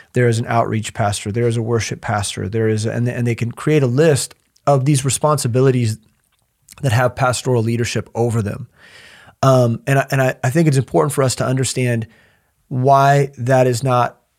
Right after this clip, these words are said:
right or wrong, in some cases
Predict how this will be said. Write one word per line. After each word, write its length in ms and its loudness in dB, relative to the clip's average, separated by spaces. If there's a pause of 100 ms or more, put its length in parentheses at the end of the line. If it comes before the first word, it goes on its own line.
(280)
right 420 2
or 400 0 (180)
wrong, 480 2 (360)
in 120 -2
some 280 0
cases 600 -2